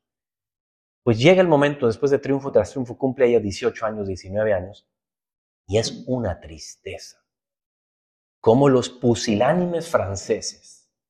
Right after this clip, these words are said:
que estaban coludidos por flojos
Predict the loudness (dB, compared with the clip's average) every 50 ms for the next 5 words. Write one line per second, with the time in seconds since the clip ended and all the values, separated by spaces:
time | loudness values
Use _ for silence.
0 | _ _ _ _ _ -20 -20 _ _ 2 2 4 6 6 6 8 8 6 6 6
1 | 8 8 8 10 10 8 8 10 10 10 10 10 10 8 6 6 2 2 2 2
2 | 2 2 0 0 0 4 4 4 4 2 4 4 4 4 4 2 -4 -10 -16 -20
3 | _